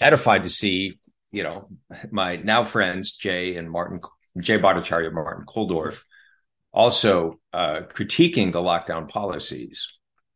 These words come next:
But they were sort of lone voices. And as we now know, they were being subjected to government-sponsored censorship and, um, and government-sponsored smear campaigns, actually, to try to silence what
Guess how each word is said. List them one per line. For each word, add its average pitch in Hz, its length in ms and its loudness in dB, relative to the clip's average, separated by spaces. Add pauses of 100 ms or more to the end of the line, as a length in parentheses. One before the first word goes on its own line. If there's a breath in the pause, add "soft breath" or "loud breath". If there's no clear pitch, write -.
(400)
But 110 160 4
they 143 120 6
were 160 180 10
sort 131 260 6
of 92 140 2
lone 110 260 6
voices. 95 480 0
And 95 140 0
as 95 180 -4
we 90 80 -4
now 90 260 -2
know, 82 300 -4
they 82 160 -6
were 80 380 -8
being 85 180 -4
subjected 80 600 -2
to 76 320 -2 (500 loud breath)
government-sponsored 85 1080 2 (300)
censorship - 800 0 (280)
and, 82 480 -4 (120)
um, 78 420 -6 (640)
and 85 340 0 (140)
government-sponsored 92 1120 2
smear 139 320 4
campaigns, - 800 -12 (400)
actually, - 540 -6 (260)
to - 100 -4
try 98 180 2
to 87 100 2
silence 87 760 0
what 92 500 2